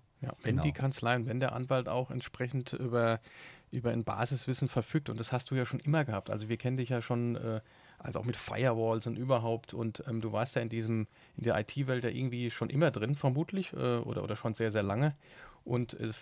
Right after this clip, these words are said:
Speaker 1: ich kann mir vorstellen, dass es für dich einfacher ist, dann zu übersetzen, okay, jetzt befindet sich das alles in der Cloud und, ähm, das ist für dich dann irgendwie nahbarer, verständlicher als jemand, der jetzt, ähm, wa-, was ganz anderes, äh, entsprechend be-, betreut. Oder wie, wie,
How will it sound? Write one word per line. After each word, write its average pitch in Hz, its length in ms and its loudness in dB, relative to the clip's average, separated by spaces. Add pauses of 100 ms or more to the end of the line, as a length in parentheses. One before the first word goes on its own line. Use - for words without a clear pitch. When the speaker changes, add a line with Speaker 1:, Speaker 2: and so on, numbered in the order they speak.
Speaker 1:
ich - 140 -10
kann 127 120 6
mir 127 80 6
vorstellen, 131 280 6
dass 123 100 6
es 127 80 0
für 135 100 2
dich 127 200 0
einfacher 135 340 6
ist, - 220 2
dann 123 320 6
zu 123 100 2
übersetzen, 120 420 4
okay, 123 200 4
jetzt 127 200 2
befindet 131 300 2
sich 120 140 0
das 107 160 0
alles 107 180 2
in 120 60 4
der 104 80 2
Cloud 123 480 4
und, 123 360 -2
ähm, 120 320 2 (680)
das 117 140 -4
ist 131 120 -4
für 131 100 -2
dich 131 120 2
dann - 120 2
irgendwie 123 420 4
nahbarer, 127 600 4
verständlicher 135 640 0
als 117 240 -2
jemand, 120 320 2
der 120 80 4
jetzt, 117 340 0
ähm, 113 340 2
wa-, - 120 2
was - 180 0
ganz 120 160 0
anderes, 123 460 0
äh, 107 380 -2 (100)
entsprechend 110 560 -8
be-, 101 140 0
betreut. 101 560 -6 (520)
Oder 110 220 -4
wie, 113 200 -2
wie, 113 260 0